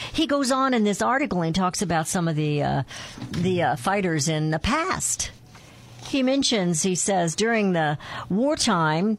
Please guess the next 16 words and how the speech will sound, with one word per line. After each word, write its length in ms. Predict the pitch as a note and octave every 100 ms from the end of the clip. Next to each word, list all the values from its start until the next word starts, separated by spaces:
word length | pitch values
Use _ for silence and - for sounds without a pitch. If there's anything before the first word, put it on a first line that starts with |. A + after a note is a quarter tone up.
| - -
things 300 | C4 B3+ G#3+
like 260 | G3 F3
dignity 800 | D#3+ G#3 G#3+ F#3+ - C#3+ C3+ F#3
and, 500 | E3+ D3 D3 D3 - -
uh, 360 | D#3 C#3+ C3+ C3+ - - - - - - - - - - - - - - -
you 120 | D3+
know, 120 | A#2
proper, 600 | A2+ - E3+ - C#3 F#3 - - -
being 280 | F#3+ F3
proper, 680 | D#3 - F#3 F3+ D#3 A2+ D#3 - - - - - - - - -
simply 440 | - D#4+ D4+ C#4
aren't 240 | C4 B3+ -
the 40 |
most 300 | A3 G#3+ -
essential 400 | G3+ A#3 G#3+ G3
qualities 880 | - B3+ C#4 G#3 D3 - A2 -